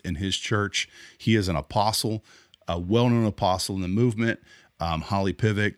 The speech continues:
Doug Givett in their book, um, uh, The New Apostolic Reformation,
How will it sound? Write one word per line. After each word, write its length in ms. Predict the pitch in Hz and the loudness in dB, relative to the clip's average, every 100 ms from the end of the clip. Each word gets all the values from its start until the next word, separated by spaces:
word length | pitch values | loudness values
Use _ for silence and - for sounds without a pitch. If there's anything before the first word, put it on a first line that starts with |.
| - | -8
Doug 220 | 98 82 | -6 -4
Givett 400 | 76 85 92 92 | -2 0 0 -2
in 160 | - 85 | -6 -8
their 140 | 78 | -8
book, 400 | 73 87 92 - _ _ - | -8 -6 -6 -6 _ _ -8
um, 540 | 82 78 76 78 76 - | -4 -4 -4 -6 -10 -10
uh, 440 | 76 69 - - - - | -10 -10 -12 -14 -18 -20
The 340 | 85 85 82 | -16 -8 -4
New 140 | 85 95 | -2 0
Apostolic 420 | 90 92 95 85 | 0 0 0 -2
Reformation, 560 | 85 - 85 87 80 | -2 -4 -2 -2 -4